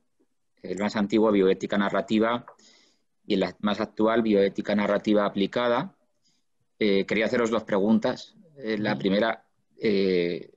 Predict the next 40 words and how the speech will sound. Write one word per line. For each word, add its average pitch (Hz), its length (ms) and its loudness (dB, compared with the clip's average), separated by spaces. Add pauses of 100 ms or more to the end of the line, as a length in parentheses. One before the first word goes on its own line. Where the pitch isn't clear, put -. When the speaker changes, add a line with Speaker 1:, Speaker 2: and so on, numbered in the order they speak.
(140)
Speaker 1:
habéis 110 260 0
innovado 110 500 4
en 95 140 0
est-, 101 240 -4
con 104 140 2
esta 107 180 0
etiqueta 120 680 -2
y 123 80 0
con 98 140 -2
el 92 100 0
desarrollo, 101 540 0
¿verdad? 107 420 2 (100)
No 107 200 0
tenéis 113 260 0
ahí 113 100 2
un 107 120 4
precedente 107 720 0 (480)
en 104 120 -2
bioética 107 480 2
narrativa. 98 640 0 (680)
Ujú. 110 300 -12 (560)
Y 107 80 -2
la 113 100 0
segunda 113 360 2
pregunta, 123 580 2 (600)
¿qué 123 120 -2
tal 135 160 0
acogida 123 400 0
habéis 120 200 2
tenido 139 340 2
en 113 60 2
el 107 120 2
campo 113 220 -2
de 117 60 2
la 113 80 2
bioética? 113 720 0 (120)
¿Qué 120 100 -2
resonancias 123 680 -2
ha 120 40 -2
habido 120 360 0